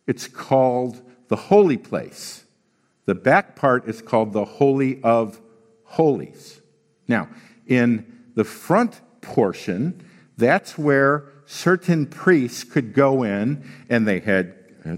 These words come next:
candles to light and an, an incense, uh, incense to change on the altar, and the showbread was on the table,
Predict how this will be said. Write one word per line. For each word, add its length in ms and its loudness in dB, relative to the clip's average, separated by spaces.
candles 680 -2
to 180 -4
light 520 0
and 140 -2
an, 240 -6
an 180 -4
incense, 920 -2
uh, 260 -2
incense 580 -2
to 120 -6
change 500 -2
on 160 0
the 180 -4
altar, 840 2
and 380 0
the 160 -2
showbread 880 2
was 200 0
on 220 0
the 80 -2
table, 560 -2